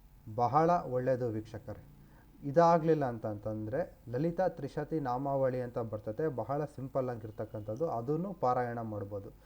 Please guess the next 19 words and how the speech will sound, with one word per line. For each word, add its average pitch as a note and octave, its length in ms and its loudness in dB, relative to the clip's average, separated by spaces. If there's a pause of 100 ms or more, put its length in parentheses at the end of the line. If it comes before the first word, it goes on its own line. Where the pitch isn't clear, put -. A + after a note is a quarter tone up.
(300)
ಕೆಲವೊಬ್ರಿಗೆ D3 640 4
ನಾಲ್ಗೆ C3+ 380 2
ತಿರುಗಲ್ಲ, A2 420 -2
ಅವ್ರೇನ್ D3+ 360 6
ಮಾಡ್ಬೇಕು B2 460 -2
ಅಂತ A#2 140 -6
ನೀವು C3 260 -4
ಕೇಳ್-, B2+ 300 0
ಕೇಳ್ತೀರಾ. A2 440 -2
ಅದಕ್ಕೆ C#3+ 280 -2
ಒಂದು C#3+ 300 -2
ಸಿಂಪಲ್ C3+ 460 -2
ಆಗಿರೋ B2 320 -2
ಮಂತ್ರ A2+ 360 -4
ಐತೆ, A#2+ 300 -4
ಬಹಳ A2 240 -2
ಎಫೆಕ್ಟಿವ್ C3 680 -4
ಆಗಿ A#2+ 260 -4
ಇರ್ತಕ್ಕಂಥದ್ದು. G#2+ 840 -6